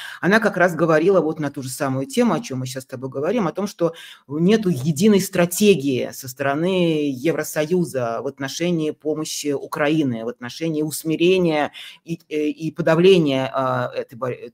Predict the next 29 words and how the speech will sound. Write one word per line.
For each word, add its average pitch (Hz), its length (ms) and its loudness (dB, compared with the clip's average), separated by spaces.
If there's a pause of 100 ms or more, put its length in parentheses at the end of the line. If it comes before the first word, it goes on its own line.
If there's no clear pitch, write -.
м, 110 380 -12
путинского 131 420 -6
режима 139 400 2
и 139 40 0
ос-, - 200 -8
и 160 80 0
остановки 147 460 -4
этой 131 160 -8
войны. 139 480 -4 (680)
Э, 143 200 -4
согласна 190 260 2 (160)
ли 170 120 2
ты 175 120 -6
с 175 60 -4
таким 170 260 -2
призывом? 196 480 0
И 147 60 -2
если 175 460 2 (220)
вообще, 170 260 -6
ш-, - 180 -8
что 254 500 4
мы 185 160 2
под 180 160 2
этим 180 220 2
подразумеваем? 165 540 0
Что - 160 -10
такое 160 120 2
единая 160 380 4
стратегия? 113 760 -4